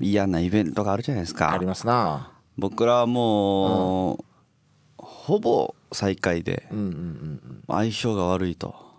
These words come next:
Speaker 2: うん。
Speaker 1: 総選挙に関してね。
Speaker 2: <laughs> まあ、そうね。
Speaker 1: もう、辛酸を舐め続けて
Speaker 2: うん。
Speaker 1: いるわけですよ。
Speaker 2: 辛酸舐めおですよ、俺たちは。
Speaker 1: 辛酸キャンディーがあったらもう、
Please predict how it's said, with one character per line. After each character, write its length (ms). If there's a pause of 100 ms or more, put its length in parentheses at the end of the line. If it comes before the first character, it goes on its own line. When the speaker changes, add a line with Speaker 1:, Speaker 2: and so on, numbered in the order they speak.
(220)
Speaker 2:
う 80
ん。 40
Speaker 1:
総 260
選 300
挙 220
に 160
関 340
し 80
て 100
ね。 160 (240)
Speaker 2:
<laughs> 160
ま 300
あ、 40
そ 140
う 60
ね。 20
Speaker 1:
も 220
う、 60
辛 280
酸 320
を 80
舐 140
め 120
続 240
け 140
て 420 (240)
Speaker 2:
う 100
ん。 260
Speaker 1:
い 100
る 100
わ 100
け 80
で 80
す 140
よ。 60
Speaker 2:
辛 360
酸 320
舐 120
め 160
お 120
で 100
す 120
よ、 80
俺 100
た 80
ち 100
は。 60
Speaker 1:
辛 240
酸 340
キ 100
ャ 80
ン 100
デ 100
ィ 60
ー 20
が 80
あ 40
っ 20
た 160
ら 60
も 220
う、 60